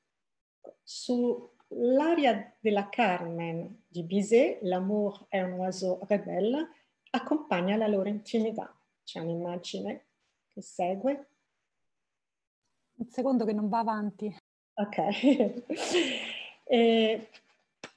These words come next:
Speaker 1: Paulinka è una, eccola.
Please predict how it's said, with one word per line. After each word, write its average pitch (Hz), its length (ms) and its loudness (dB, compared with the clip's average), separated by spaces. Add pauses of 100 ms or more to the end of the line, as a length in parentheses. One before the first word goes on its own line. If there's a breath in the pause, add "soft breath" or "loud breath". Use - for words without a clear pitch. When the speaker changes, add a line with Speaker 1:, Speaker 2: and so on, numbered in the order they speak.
(1080)
Speaker 1:
Paulinka 311 560 4
è 247 140 6
una, 254 320 2
eccola. - 440 -6